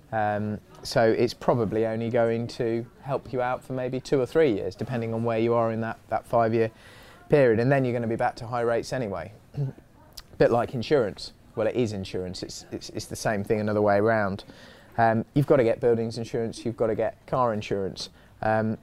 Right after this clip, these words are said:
I generally think most other types of insurance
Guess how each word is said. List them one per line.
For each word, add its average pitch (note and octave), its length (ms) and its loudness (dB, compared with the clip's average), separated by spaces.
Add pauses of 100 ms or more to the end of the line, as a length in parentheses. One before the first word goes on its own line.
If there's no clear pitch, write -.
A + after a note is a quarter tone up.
(160)
I C#3 80 4
generally A#2+ 680 4 (200)
think - 520 -6 (500)
most C3 760 4
other A#2+ 180 4
types - 380 -2
of B2+ 60 -8
insurance B2+ 680 -4